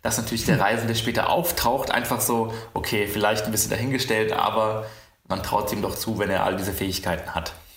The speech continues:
Speaker 2: Witzigerweise wurde der Reisende übrigens erst im allerletzten Moment ins Drehbuch geschrieben. Also
Speaker 1: Ah,
Speaker 2: von
Speaker 1: ja.
Speaker 2: daher, dass es alles Sinn macht, das ist dann doch eher Glückssache, glaub ich, gewesen. <laughs>
Speaker 1: Okay.
Speaker 2: Weil sie das tatsächlich l-, eine lange Zeit nicht vorhatten, den da reinzunehmen.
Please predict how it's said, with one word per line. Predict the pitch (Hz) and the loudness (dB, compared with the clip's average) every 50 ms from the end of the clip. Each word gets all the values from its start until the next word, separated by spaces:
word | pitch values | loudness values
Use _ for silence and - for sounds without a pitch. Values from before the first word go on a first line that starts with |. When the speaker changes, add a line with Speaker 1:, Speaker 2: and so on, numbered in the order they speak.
| - - _ _ _ _ _ _ _ _ _ | -20 -20 _ _ _ _ _ _ _ _ _
Speaker 2:
Witzigerweise | - 147 - - 143 131 131 113 117 117 135 131 - 123 | -2 0 0 0 2 2 2 4 4 2 2 2 0 0
wurde | 120 123 127 127 | 0 0 0 2
der | 113 113 101 113 | 2 0 0 0
Reisende | 107 117 127 127 143 139 131 | 0 0 0 0 0 -2 -2
übrigens | 120 113 120 131 123 120 - | -2 0 0 0 0 0 -2
erst | - 120 - - | -4 -6 -6 -6
im | 131 110 | -4 -2
allerletzten | 113 120 127 127 120 120 - - - 127 | 0 0 2 2 2 0 0 -2 -2 0
Moment | 113 113 113 113 110 104 | 0 2 0 0 -2 -2
ins | 107 104 - | -6 -6 -6
Drehbuch | - 123 110 101 98 - - | -4 -2 -2 -2 -4 -6 -8
geschrieben. | 107 - - - 95 92 90 85 - _ _ _ _ _ | -8 -10 -10 -10 -10 -12 -12 -12 -16 _ _ _ _ _
Also | - 117 123 131 | -2 0 2 4
Speaker 1:
Ah, | 123 | 4
Speaker 2:
von | - - 117 | 4 4 4
Speaker 1:
ja. | 113 | 4
Speaker 2:
daher, | 123 131 147 147 147 139 | 4 4 4 4 4 2
dass | 117 131 123 | 2 0 0
es | - 135 - | -2 -2 -4
alles | 123 131 135 139 - | -2 -2 -2 -2 0
Sinn | - 135 160 196 190 | 0 0 0 2 0
macht, | 151 156 - - - - | 0 -2 -2 -4 -4 -4
das | 131 - - | -4 -2 -2
ist | 139 - - | -4 -2 -2
dann | 131 127 120 | -2 0 0
doch | 143 139 - | -2 -2 -2
eher | - 131 127 127 117 | -2 0 0 0 0
Glückssache, | 107 123 147 - - - 95 - - | 0 0 -2 -2 -2 -6 -6 -6 -8
glaub | - 95 95 101 101 | -10 -10 -10 -8 -10
ich, | 107 - | -10 -8
gewesen. | - 98 101 104 101 - 131 143 - 523 | -6 -6 -4 -4 -4 -4 -4 -6 -6 -6
<laughs> | - - - - - - - - | -10 -12 -14 -16 -16 -18 -6 -4
Speaker 1:
Okay. | - - - - - - 302 208 123 - | -2 -2 -2 -2 -2 -2 0 4 4 6
Speaker 2:
Weil | 233 190 | 6 6
sie | - - - - | 6 6 6 6
das | - 220 - - | 4 2 2 2
tatsächlich | 147 139 - - 143 135 - 156 139 - | 0 0 0 0 -2 -2 0 -2 -2 -2
l-, | 147 135 131 135 - 139 | -2 -2 -2 -2 -2 0
eine | 131 120 | 2 4
lange | 131 156 190 190 | 4 4 4 2
Zeit | 151 - - 143 135 - | 0 0 0 0 0 0
nicht | 139 131 - - | -2 -6 -6 -6
vorhatten, | - - 151 147 127 113 107 - 117 110 - - - - - - - 147 - - | -4 0 0 0 2 0 -2 -4 -6 -10 -10 -12 -18 -20 -20 -20 -20 -12 -6 -4
den | 123 110 | -2 0
da | 113 113 | 0 -2
reinzunehmen. | 107 107 104 104 - - 101 98 101 104 113 | -2 -2 -4 -4 -4 -4 -4 -4 -4 -6 -6